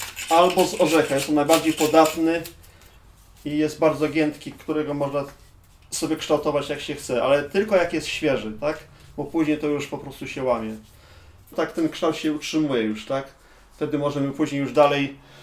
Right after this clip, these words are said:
stosować na przykład nakładanie blaszek, które wcześniej trzeba, no, ze zwykłej blachy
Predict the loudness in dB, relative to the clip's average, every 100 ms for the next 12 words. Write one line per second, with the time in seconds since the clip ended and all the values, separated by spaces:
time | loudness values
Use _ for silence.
0 | -18 -8 -6 2 4 6 4 2 -6 -12
1 | -16 -18 -18 -10 -2 -2 -2 -10 -16 -12
2 | -10 -10 -12 -14 -20 -10 0 0 0 -2
3 | -2 -2 2 2 4 4 8 8 8 2
4 | -2 -10 -20 -18 -12 -6 -4 -6 -10 -16
5 | -16 -16 -4 4 4 4 2 0 -2 -8
6 | -8 -8 -2 -2 -2 -4 -4 -4 -6 -6
7 | -6 -4 -4 -6 -6 -2 2 2 0 -8